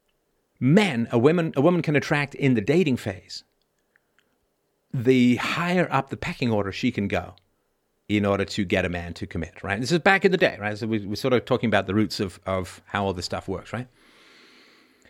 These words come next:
More options is higher outcomes for the most part.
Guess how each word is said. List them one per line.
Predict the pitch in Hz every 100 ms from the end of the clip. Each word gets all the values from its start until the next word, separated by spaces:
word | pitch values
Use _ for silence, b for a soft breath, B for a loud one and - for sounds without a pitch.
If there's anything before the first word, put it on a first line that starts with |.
| b
More | 151 175
options | 139 117 - 107 104 -
is | 107 101 98 - - _ _
higher | - 113 104 95 87 - _ _ _ -
outcomes | 107 98 - - - -
for | -
the | 98
most | 95 85 -
part. | 87